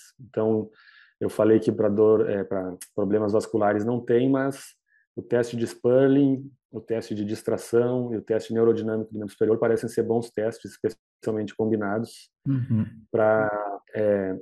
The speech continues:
Speaker 1: diagnosticar, né, esses pacientes que têm dor cervical e radiação pro membro superior de origem cervical mesmo, né, de radiculopatia.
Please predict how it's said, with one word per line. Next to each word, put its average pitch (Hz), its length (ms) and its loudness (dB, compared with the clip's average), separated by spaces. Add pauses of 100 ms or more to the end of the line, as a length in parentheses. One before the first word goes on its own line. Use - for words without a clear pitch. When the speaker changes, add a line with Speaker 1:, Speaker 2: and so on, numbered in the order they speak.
Speaker 1:
diagnosticar, 120 880 0
né, 117 80 0
esses - 180 -8
pacientes 107 340 -6
que - 100 -20
têm 113 120 0
dor 110 140 2
cervical 110 460 0
e 110 40 0
radiação 110 440 -2
pro 110 100 -4
membro 104 160 -6
superior 107 480 2
de 113 160 0
origem 117 480 4
cervical 113 460 -6
mesmo, 110 300 0
né, 98 120 -6
de 98 120 -14
radiculopatia. 98 840 -4